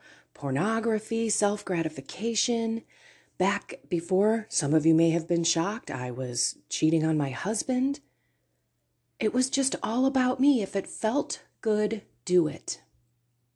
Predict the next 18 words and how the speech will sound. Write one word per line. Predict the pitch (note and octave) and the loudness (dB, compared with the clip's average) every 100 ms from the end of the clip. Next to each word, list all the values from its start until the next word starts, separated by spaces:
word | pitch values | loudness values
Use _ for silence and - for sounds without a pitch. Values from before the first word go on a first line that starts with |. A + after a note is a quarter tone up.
| _ _ _ _ _ _ | _ _ _ _ _ _
And | G#3 F#3 F#3+ | 2 4 4
that | G#3 B3 C4+ _ _ _ - - - | 2 0 -2 _ _ _ -20 -20 -6
is | A3 G#3+ F3+ | -2 -2 2
what | F3 E3+ - _ _ _ _ _ | 2 2 -4 _ _ _ _ _
Satan | - - F#3+ F#3+ E3 D3 D3+ _ - | -4 0 2 2 0 0 -4 _ -4
is | E3+ - | -4 -2
doing | F3+ F3+ F#3+ F3 | 0 2 2 2
in | D#3 | 0
the | C#3 | 0
world. | C3 C3 - - - _ _ _ _ _ _ _ _ _ _ _ _ _ _ _ _ | -4 -8 -10 -16 -18 _ _ _ _ _ _ _ _ _ _ _ _ _ _ _ _
Having | - F#3 A#3 C4 A#3+ | -8 -4 2 2 2
us | A3 G3+ - _ _ _ _ _ _ | 0 -2 -4 _ _ _ _ _ _
go | - G3 A3+ - - | 2 4 4 2 -2
off | F#3 F#3 - - | -4 -4 -8 -4
on | E3 D#3+ | 0 0
feelings, | D#3+ - G3+ G#3+ D#3+ C3 C3+ - | -4 0 2 2 0 -2 -8 -4
and | E3+ D#3+ C#3+ D3+ | -2 0 0 0
we, | A3 D4 A3 - E3 | 4 4 4 -2 -10